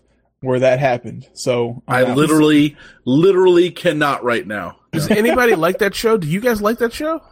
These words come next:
Speaker 1: I
Speaker 2: No.
Speaker 1: liked the first few seasons when everyone was, like, single. And, like, the, the guys got together and played, you know, board game night, video game night, whatever like that. That was funny.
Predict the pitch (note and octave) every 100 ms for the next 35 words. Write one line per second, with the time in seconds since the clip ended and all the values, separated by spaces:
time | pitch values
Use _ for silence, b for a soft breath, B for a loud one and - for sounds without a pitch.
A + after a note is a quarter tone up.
0 | _ D3 F#3+ F#3+ E3 F3 - - C#3+ C3
1 | - D#3 - - C#3+ D#3 - D3+ D#3+ G3+
2 | G#3+ E3 C#3+ C3+ C3+ C#3+ C3+ C3+ C3 B2
3 | A#2 A#2 - _ - B2 - - D3 G#3+
4 | C4 _ _ _ _ _ _ _ _ _
5 | _ _ _ - C3+ C3+ C3+ - - C3+
6 | - _ C#3 C3 C3 C#3 C3+ C#3 C3+ C3
7 | C3 C3+ B2+ C#3+ B2+ C3 B2 A#2+ C3+ C3
8 | C3+ C3 C3 B2+ B2+ B2+ B2+ B2+ C3 B2+
9 | B2+ A#2+ - _ - B2+ B2+ B2+ B2 C#3
10 | B2+ - - F#3 D#3+ - D#3 G#2+